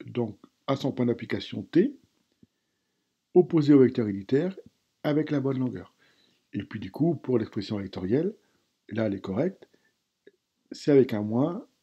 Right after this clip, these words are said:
la masse du Soleil, la masse de la Terre sur la distance au carré. Où là j'ai mis des grands M pour les masses, j'ai adapté toutes les notations, j'ai pas laissé des A et des B. Faut savoir adapter les notations comme ça. Bon, la figure sur les, euh, sur les polycopiés est à l'échelle, donc vous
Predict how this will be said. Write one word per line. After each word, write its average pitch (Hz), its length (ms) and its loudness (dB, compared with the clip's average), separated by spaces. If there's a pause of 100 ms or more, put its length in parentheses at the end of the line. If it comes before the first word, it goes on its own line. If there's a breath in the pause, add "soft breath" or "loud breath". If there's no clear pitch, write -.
(160)
la 147 200 0
masse 151 180 2
du 113 120 -8
Soleil, 131 400 -2
la 156 120 -2
masse 139 180 2
de 123 40 2
la 107 140 -2
Terre 143 200 -4
sur 127 120 -12
la 120 80 -4
distance 117 380 -12
au 117 40 -4
carré. 104 260 -6 (440 soft breath)
Où 110 100 -4
là 127 140 2
j'ai 123 160 0
mis 110 160 -2
des 101 320 0
grands 104 320 -4
M 135 220 -2
pour 101 120 -10
les 98 100 -4
masses, 165 280 -4
j'ai 117 240 2
adapté 151 400 -2
toutes 175 160 -6
les 175 60 0
notations, 151 440 -4
j'ai 131 120 -4
pas - 120 -4
laissé 143 240 -4
des - 140 -2
A 131 160 -2
et 131 80 0
des 117 100 -6
B. 110 220 -4 (380 soft breath)
Faut - 60 -20
savoir 127 260 2
adapter 120 280 2
les 113 80 4
notations 101 340 -12
comme 101 140 -8
ça. - 160 -14 (1700)
Bon, 110 80 2
la 131 80 6
figure 147 380 2
sur 113 260 -4
les, 98 240 0
euh, 87 340 -8 (880)
sur - 140 -12
les 104 80 -4
polycopiés 107 540 -2
est 98 100 -4
à - 20 -2
l'échelle, 135 340 -2
donc 101 140 -2
vous 92 60 -12